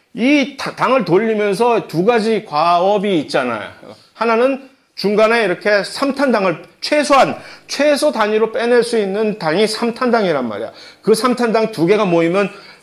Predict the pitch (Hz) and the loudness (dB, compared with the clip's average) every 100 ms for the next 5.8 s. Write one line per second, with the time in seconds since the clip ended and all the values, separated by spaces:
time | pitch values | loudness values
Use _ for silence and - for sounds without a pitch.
0 | - - 208 196 170 143 - 202 165 165 | -6 0 2 2 0 -2 -6 -4 0 0
1 | 143 135 135 123 139 110 98 - 98 _ | 0 0 -2 -2 0 0 -2 -10 -16 _
2 | _ _ _ - 294 262 247 220 208 262 | _ _ _ -4 0 4 4 4 0 -2
3 | 262 262 240 233 220 208 165 220 196 208 | -2 0 2 2 0 0 -2 0 0 0
4 | 240 254 - 185 202 214 202 233 208 247 | 0 0 0 -2 0 0 0 -2 -2 -4
5 | - 240 214 220 190 123 190 | -2 -2 -2 -2 -2 0 2